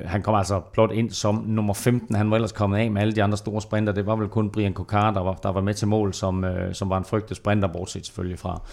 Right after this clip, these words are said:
fra Wout van Aert. Men, øh, det gik helt galt for, øh, for, for Sagan der. Men mens Bora ligesom, øh, begyndte dagens udskillelse, så sørgede vinden og Ineos for,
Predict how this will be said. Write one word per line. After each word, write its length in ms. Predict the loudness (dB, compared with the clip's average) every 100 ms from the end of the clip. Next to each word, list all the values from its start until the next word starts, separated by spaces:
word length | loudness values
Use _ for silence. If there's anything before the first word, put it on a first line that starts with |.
| -10 0
fra 140 | 2 4
Wout 240 | 0 2
van 120 | 0
Aert. 280 | 2 0 -2
Men, 280 | -4 -2 0
øh, 100 | 0
det 80 | 0
gik 180 | -4 -2
helt 160 | -4
galt 220 | -2 -6 -6
for, 320 | -6 -4 -6
øh, 100 | -6
for, 140 | -8
for 160 | -6 -6
Sagan 440 | -2 0 0 -2
der. 140 | 0 -2 -4 -2
Men 120 | 2
mens 180 | 2 0 -4 2
Bora 480 | 6 6 6 4 4
ligesom, 520 | 2 4 2 2 0
øh, 140 | -2 2
begyndte 480 | 2 8 8 8
dagens 320 | 2 2 2 2
udskillelse, 640 | 0 2 2 2 -2 -6 -8 -12
så 160 | -4
sørgede 460 | 0 4 6 6 4
vinden 300 | 2 4 2
og 240 | 4 4 6
Ineos 340 | 4 4 2
for, 300 | 2 2 0